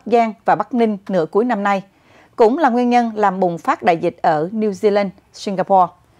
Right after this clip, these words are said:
Cũng theo phúc trình trên thì bệnh nhân bị nhiễm Delta ở Việt Nam có thể lây bệnh sang mười người khác, trong khi loại covid mười chín được tìm thấy đầu tiên chỉ lây cho một hoặc hai người. Biến thể Delta cũng là nguyên nhân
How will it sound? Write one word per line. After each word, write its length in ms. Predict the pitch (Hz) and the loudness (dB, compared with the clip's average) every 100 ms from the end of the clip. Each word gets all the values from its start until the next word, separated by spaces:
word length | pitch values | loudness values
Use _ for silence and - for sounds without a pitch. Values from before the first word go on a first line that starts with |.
| - - _ | -20 -20 _
Cũng 200 | 240 220 | 2 4
theo 120 | 339 | 0
phúc 140 | 330 320 | -4 -2
trình 180 | 233 190 | -2 0
trên 300 | 233 226 220 | 2 2 2
thì 220 | 240 220 | 0 0
bệnh 220 | 185 170 | 2 0
nhân 220 | 214 214 196 | -2 -2 -2
bị 120 | 165 | -2
nhiễm 220 | 170 202 | -4 -2
Delta 360 | 202 185 190 180 | -2 0 0 0
ở 240 | 156 160 | -2 -2
Việt 200 | 202 - | -4 -4
Nam 220 | 208 214 - _ | -4 -4 -8 _
có 80 | - | -10
thể 200 | - 170 | -2 0
lây 160 | 226 220 | 2 0
bệnh 280 | 180 160 165 | 0 -2 -4
sang 340 | 214 190 196 | -2 -2 -2
mười 140 | 190 | -2
người 180 | 185 180 | -2 -4
khác, 260 | - 285 - - - - | -4 -6 -6 -14 -20 -2
trong 180 | 285 247 | 0 0
khi 220 | 254 233 | 0 2
loại 220 | 208 117 | 2 0
covid 260 | - 220 311 233 | 0 -4 -4 -4
mười 140 | 175 | -4
chín 280 | 185 220 311 | 0 0 0
được 160 | - | -2
tìm 180 | 196 160 | -4 -4
thấy 180 | 208 285 | -6 -2
đầu 220 | 214 170 | 0 0
tiên 280 | - 240 240 - _ | -2 -2 -2 -8 _
chỉ 120 | 185 | -2
lây 200 | 233 214 | 0 0
cho 340 | - 202 185 170 | 0 0 0 -2
một 240 | 196 175 - | -2 -2 -2
hoặc 140 | - | -6
hai 200 | 233 254 | -4 -4
người. 240 | 220 170 151 _ _ _ _ - | 0 0 0 _ _ _ _ -8
Biến 160 | 311 | -2
thể 120 | 233 226 | 0 2
Delta 300 | 220 226 202 | 0 2 0
cũng 240 | 170 190 | 0 0
là 100 | 269 | -2
nguyên 220 | 202 202 | -2 -4
nhân 200 | 202 190 | -4 -4